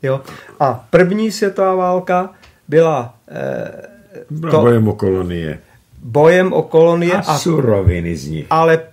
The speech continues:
Speaker 1: asi takhle. <clears throat> Německo potřebovalo, eh, potřebovalo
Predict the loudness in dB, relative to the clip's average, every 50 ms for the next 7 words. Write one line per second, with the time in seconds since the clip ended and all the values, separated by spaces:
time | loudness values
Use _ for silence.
0 | -20 -20 -16 -16 -14 -14 -12 -8 -4 -4 -4 -4 -2 -2 -2 0 0 -2 -2 -2
1 | -2 -2 -4 -4 -4 -6 -6 -6 -4 -4 -4 -4 -2 0 2 2 2 4 2 0
2 | 0 -2 -6 -4 -4 -4 -2 -2 -4 -6 -6 -6 -6 -6 -4 -2 -2 -2 0 0
3 | 0 0 2 0 0 0 -2 -8 _ _ _ _ -20 _ _ _ -6 -6 -4 -4
4 | -4 -6 -6 -8 -10 _ -4 -4 -4 -4 -8 -8 -6 -4 -4 -4 -2 0 2 2
5 | 4 4 4 2